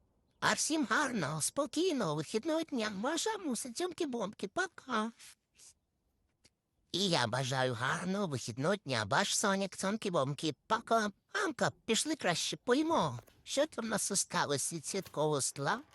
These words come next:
От після свята? Дай, дай. Що смачненьке мені дасиш?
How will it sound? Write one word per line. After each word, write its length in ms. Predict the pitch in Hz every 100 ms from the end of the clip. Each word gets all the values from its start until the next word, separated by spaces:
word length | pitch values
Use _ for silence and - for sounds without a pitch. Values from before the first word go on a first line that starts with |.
| -
От 100 | 156 - _ -
після 260 | 180 - 147
свята? 520 | - 165 170 - 285 _ _ _ _ - _ _ _ _ -
Дай, 300 | - - - _ - - _ _ _ _ _ - -
дай. 300 | 135 190 202 - - - - - - _ _ _ _ _ _ _ _
Що 200 | - -
смачненьке 840 | - 110 107 - - 190 349 - 339
мені 200 | 311 302
дасиш? 760 | 247 - 285 320 302 302 -